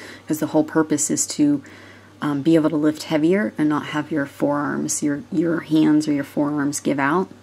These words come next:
So here I have both straps on the right way.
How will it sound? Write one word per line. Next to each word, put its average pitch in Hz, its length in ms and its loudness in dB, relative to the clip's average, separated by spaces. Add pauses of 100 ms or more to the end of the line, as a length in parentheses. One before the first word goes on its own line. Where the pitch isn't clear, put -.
(1300)
So - 220 -2
here 151 220 2
I 147 60 0
have 147 480 -6 (120)
both 160 180 0
straps - 360 -2
on 175 280 0 (920)
the 180 100 -10
right 156 220 0
way. 160 260 0